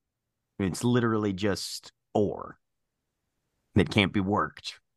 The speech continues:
or modified. It's a chunk of natural metal. Chock full of impurities,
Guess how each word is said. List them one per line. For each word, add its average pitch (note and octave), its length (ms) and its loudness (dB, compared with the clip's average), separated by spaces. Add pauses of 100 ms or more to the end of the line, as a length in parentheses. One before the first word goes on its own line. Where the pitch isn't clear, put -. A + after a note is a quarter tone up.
or F#2 100 -2
modified. E2 800 0 (880)
It's - 100 -2
a F2 40 6
chunk - 560 2 (600)
of F2+ 120 0
natural F2+ 920 0 (1120)
metal. - 580 2 (1700)
Chock - 320 8
full D#3+ 180 4
of D3 80 2
impurities, D3+ 1040 0